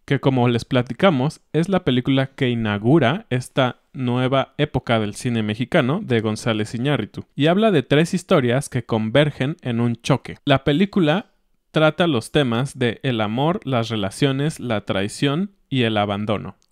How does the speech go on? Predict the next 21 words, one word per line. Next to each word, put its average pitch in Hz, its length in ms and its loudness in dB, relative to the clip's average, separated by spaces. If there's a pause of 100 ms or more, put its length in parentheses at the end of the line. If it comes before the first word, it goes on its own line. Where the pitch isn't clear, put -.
(200)
Realmente 180 440 0
es 170 140 0
una 143 220 -2
película 117 500 -2
un 120 180 -6
poco 113 260 -4
fuerte, 165 420 0
pero 120 400 0
la 107 180 -2
trama 143 360 0
es - 200 -8
muy 139 320 -2
interesante. 107 800 -4 (640)
Y 170 120 2
un 208 120 0
dato 160 400 2 (420)
súper 165 560 -2
chistoso 135 640 -2
de 104 200 -2
esta 107 260 -4
película 139 560 0